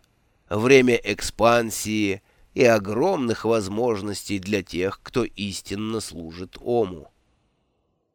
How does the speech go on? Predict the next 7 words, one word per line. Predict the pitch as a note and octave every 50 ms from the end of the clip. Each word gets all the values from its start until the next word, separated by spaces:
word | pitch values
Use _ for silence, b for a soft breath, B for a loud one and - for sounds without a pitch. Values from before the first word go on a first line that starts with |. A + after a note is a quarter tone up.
| _ _ _ _ _ _ _ _ _ _ _ _ _ _ _ _ _ _ _ _
Бруто | - G2 G2+ G#2 G2+ G#2 A2 A#2 - A2+
смотрел | G#2+ - - A2 G2+ G2 E2 - F2 F2 E2+ E2 E2+
в | E2+ - -
пропасть. | _ E2+ E2+ E2+ D#2+ D#2+ - - - - - - - - _ _ _ _ _ _ _ _ _ _ _ _ _ _ _ _ _ _ _ _ _ _ _ _ _ _ _ _ _
Если | - - A2+ D3 E3+ - - F3
Ворбис | D3 A#2 B2+ E3 F3+ D#3+ D3 D3 C3+ - -
прав, | - - A2 A#2+ C3+ C#3 B2 G2 - - - -